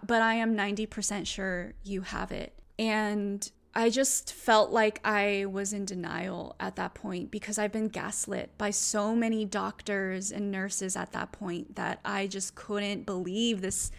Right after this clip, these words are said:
specialist. Like, she is the one person I should be listening to. And I almost felt like I couldn't trust her or myself. And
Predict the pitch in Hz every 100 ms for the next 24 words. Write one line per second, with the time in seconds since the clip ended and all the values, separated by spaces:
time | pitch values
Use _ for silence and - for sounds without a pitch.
0 | - - - - 233 269 - 277 202 220
1 | 220 214 - 302 349 320 294 285 226 240
2 | 262 - 208 220 202 190 - 202 196 180
3 | 175 - 202 170 185 190 160 180 185 -
4 | - - - 226 220 240 240 254 - 233
5 | 220 233 220 214 - 220 190 - - 202
6 | 208 - - 180 170 - 214 226 220 196
7 | 190 - - - - - 254 247 240 233
8 | 233 226